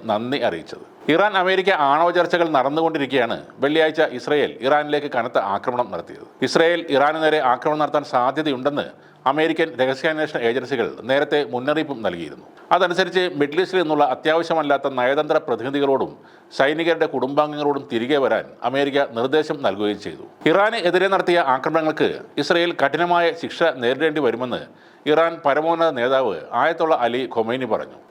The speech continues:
ഇറാനിയൻ സ്റ്റേറ്റ് മീഡിയ ഏജൻസിയായ ഐ ആർ എൻ എ പുറത്തിറക്കിയ പ്രസ്താവനയിൽ നിരവധി കമാൻഡർമാരും ശാസ്ത്രജ്ഞരും കൊല്ലപ്പെട്ടതായി ഖൊമൈനി സ്ഥിരീകരിക്കുകയും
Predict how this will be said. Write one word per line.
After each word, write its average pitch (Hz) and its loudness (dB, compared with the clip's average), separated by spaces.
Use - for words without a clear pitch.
ഇറാനിയൻ 156 2
സ്റ്റേറ്റ് 147 0
മീഡിയ 156 4
ഏജൻസിയായ 127 2
ഐ 156 0
ആർ 170 4
എൻ 156 -4
എ - 2
പുറത്തിറക്കിയ 127 0
പ്രസ്താവനയിൽ 127 0
നിരവധി 180 2
കമാൻഡർമാരും 143 0
ശാസ്ത്രജ്ഞരും 135 0
കൊല്ലപ്പെട്ടതായി 113 0
ഖൊമൈനി 139 0
സ്ഥിരീകരിക്കുകയും 127 0